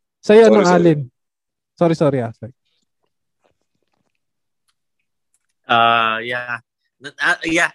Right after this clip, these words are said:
Speaker 3: <clears throat> Nabasa ko din yung tweet na yan na may, merong H R na nag-offer ng position, thirty-seven thousand, eh, ah, entry level,
Speaker 1: Mm-mm.
Speaker 3: hindi tinanggap. And,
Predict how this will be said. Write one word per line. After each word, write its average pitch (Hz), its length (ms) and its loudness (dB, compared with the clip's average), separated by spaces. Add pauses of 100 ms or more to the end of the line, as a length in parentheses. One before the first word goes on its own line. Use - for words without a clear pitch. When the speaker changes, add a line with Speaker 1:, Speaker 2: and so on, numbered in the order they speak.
Speaker 3:
<clears throat> - 300 -16
Nabasa 135 340 -8
ko 147 80 -18
din 135 220 -20
yung 123 60 -20
tweet 127 200 -18
na 123 80 -8
yan 117 180 -6
na 113 120 -6 (340)
may, 110 240 -16
merong 110 320 -6
H 113 240 -8
R 104 320 -4
na 101 340 -8 (560)
nag-offer 113 380 -6
ng 110 160 -10
position, 110 760 -6
thirty-seven 107 460 -8
thousand, 107 640 -6 (100)
eh, 113 140 -10
ah, 110 240 -6
entry 110 320 -8
level, 104 560 -4 (340)
Speaker 1:
Mm-mm. 143 240 -8
Speaker 3:
hindi 120 220 -6
tinanggap. 107 580 -4 (1120)
And, 113 500 -6